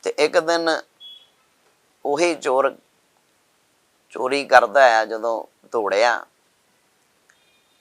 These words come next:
ਤੇ ਚਾਰੇ ਪਾਸੇ ਪਹਿਰੇ ਲੱਗ ਗਏ, ਭੱਜਣ ਦਾ ਕੋਈ ਰਾਹ ਨਾ ਲੱਭੇ। ਤੇ ਉਹ ਰਸਤਾ ਹੀ ਇੱਕ, ਉਹ ਮੰਦਿਰ ਥਾਣੀ ਰਸਤਾ ਸੀਗਾ ਇੱਕ,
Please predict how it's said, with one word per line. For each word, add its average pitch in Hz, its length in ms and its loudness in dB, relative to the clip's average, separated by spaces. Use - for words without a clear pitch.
ਤੇ - 60 -10
ਚਾਰੇ 151 380 4
ਪਾਸੇ 135 320 2
ਪਹਿਰੇ 123 340 2
ਲੱਗ 123 180 2
ਗਏ, 101 320 -10
ਭੱਜਣ 110 360 -4
ਦਾ 117 180 0
ਕੋਈ 113 200 -4
ਰਾਹ 107 200 6
ਨਾ 139 120 -2
ਲੱਭੇ। 107 300 -4
ਤੇ - 60 -6
ਉਹ 127 60 0
ਰਸਤਾ 151 420 6
ਹੀ 165 160 2
ਇੱਕ, - 280 -4
ਉਹ 143 220 -4
ਮੰਦਿਰ 120 400 0
ਥਾਣੀ 135 300 0
ਰਸਤਾ 127 380 4
ਸੀਗਾ 120 280 -2
ਇੱਕ, 120 320 -2